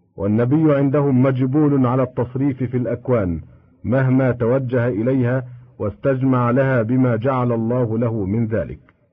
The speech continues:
والخارق عندهم يقع للنبي سواء كان للتحدي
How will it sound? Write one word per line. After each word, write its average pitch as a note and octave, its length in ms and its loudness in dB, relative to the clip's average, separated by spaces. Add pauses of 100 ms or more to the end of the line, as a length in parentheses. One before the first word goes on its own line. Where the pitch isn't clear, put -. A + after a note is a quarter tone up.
(120)
والخارق D#3 640 0
عندهم D#3 500 2
يقع D3 360 0
للنبي B2+ 760 0 (140)
سواء B2+ 480 0
كان C3+ 340 0
للتحدي B2+ 920 -2